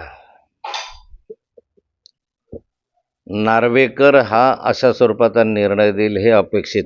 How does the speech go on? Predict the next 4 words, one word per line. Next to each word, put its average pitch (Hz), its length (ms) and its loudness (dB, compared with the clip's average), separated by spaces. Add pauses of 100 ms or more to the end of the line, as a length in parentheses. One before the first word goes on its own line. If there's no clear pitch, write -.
होतं. - 240 -12 (2000)
घटनेमधल्या 131 840 0
त्रुटी 123 380 -2
शोधून 85 760 0